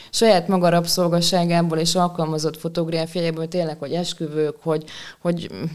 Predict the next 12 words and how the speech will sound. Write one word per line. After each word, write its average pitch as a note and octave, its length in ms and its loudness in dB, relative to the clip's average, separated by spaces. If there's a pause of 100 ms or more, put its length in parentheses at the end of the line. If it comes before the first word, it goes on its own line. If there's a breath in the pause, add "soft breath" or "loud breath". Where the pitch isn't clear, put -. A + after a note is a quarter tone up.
nyilván D#3 720 -4
ebből D#3 260 -6
azért D#3+ 240 -4
szeretne D3+ 460 -2
kiszakadni, D#3 720 -6
nem E3 200 0
tudunk D#3 380 -6 (460)
annyit D3+ 400 -6
ülni E3 340 2
már, D#3+ 400 0
nem D#3 260 -6
tudunk, D3 380 -12